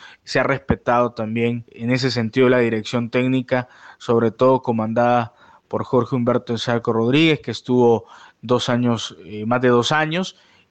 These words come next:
y ahora pues por el profesor Jorge Wilson Gutiérrez,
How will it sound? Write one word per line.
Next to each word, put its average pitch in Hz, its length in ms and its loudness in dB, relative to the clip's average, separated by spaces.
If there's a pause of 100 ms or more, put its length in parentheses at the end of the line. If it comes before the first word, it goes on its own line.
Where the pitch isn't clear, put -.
y 123 760 0
ahora 123 420 2
pues - 360 -14 (100)
por 113 140 -6
el 107 80 -6
profesor 113 540 -4
Jorge 117 320 -4
Wilson 113 420 -2
Gutiérrez, 120 640 -2